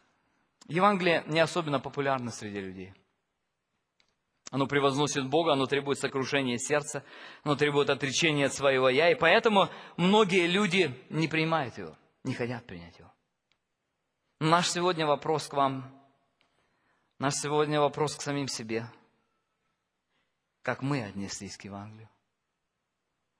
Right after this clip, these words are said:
Каким образом мы смотрим на сущность того, что может быть единственным основанием нашей жизни? Апостол Павел говорит в третьей главе, он продолжает, развивает эту тему везде на протяжении этого послания. В третьей главе, посмотрите, десятый стих, он говорит:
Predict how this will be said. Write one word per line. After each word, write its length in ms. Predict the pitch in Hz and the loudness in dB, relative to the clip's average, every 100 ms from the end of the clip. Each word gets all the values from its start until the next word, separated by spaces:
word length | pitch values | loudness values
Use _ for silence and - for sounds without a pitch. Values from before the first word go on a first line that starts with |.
| _ _ - | _ _ -8
Каким 240 | 135 190 | 0 4
образом 360 | 196 185 170 180 | 4 4 4 4
мы 240 | 180 208 | 4 2
смотрим 540 | 220 196 180 151 139 131 | 2 2 2 2 0 0
на 100 | 135 | 0
сущность 960 | - - 196 147 - 147 127 - - _ _ | -2 -4 -2 0 0 0 -2 -4 -10 _ _
того, 320 | - 147 175 151 | -2 2 0 -2
что 160 | - | -4
может 260 | 143 135 135 | -4 -4 -6
быть 240 | 143 156 _ _ _ _ - | -8 -10 _ _ _ _ -12
единственным 760 | 117 123 147 113 - 92 82 - _ _ _ _ _ _ _ - | -10 -8 -8 -8 -10 -12 -12 -16 _ _ _ _ _ _ _ -14
основанием 680 | 113 - 113 107 98 95 98 | -12 -8 -4 -4 -4 -6 -8
нашей 320 | 95 - 98 | -10 -10 -12
жизни? 280 | 98 98 107 | -14 -10 -6
Апостол 380 | 117 135 - 127 | -2 -2 -4 -2
Павел 300 | 139 135 123 | 0 0 0
говорит 400 | 123 123 139 139 - - - - | 2 2 2 -4 -16 -20 -20 -10
в 100 | - | 0
третьей 320 | 165 - 120 | 0 0 0
главе, 180 | 120 123 | 0 2
он 80 | |
продолжает, 600 | 127 185 214 196 262 208 | 2 2 4 4 4 4
развивает 540 | 156 147 190 214 202 170 | 2 2 2 4 4 2
эту 180 | 147 139 | -4 -2
тему 300 | 185 156 127 | -2 -2 -2
везде 380 | 131 120 165 139 | -4 -2 0 0
на 120 | 107 | 0
протяжении 520 | 117 123 123 135 127 | -4 -2 -2 0 0
этого 200 | 123 120 | 2 2
послания. 460 | 123 120 147 127 117 | 0 0 0 0 -2
В 60 | |
третьей 280 | 170 180 135 | -2 0 2
главе, 240 | 131 131 | 2 2
посмотрите, 480 | 127 123 135 135 127 | 0 -2 -4 -4 -4
десятый 440 | 123 120 135 127 120 | -4 -2 -4 -4 -10
стих, 220 | 131 127 | -8 -6
он 120 | 123 | -2
говорит: 260 | 123 131 | -2 -2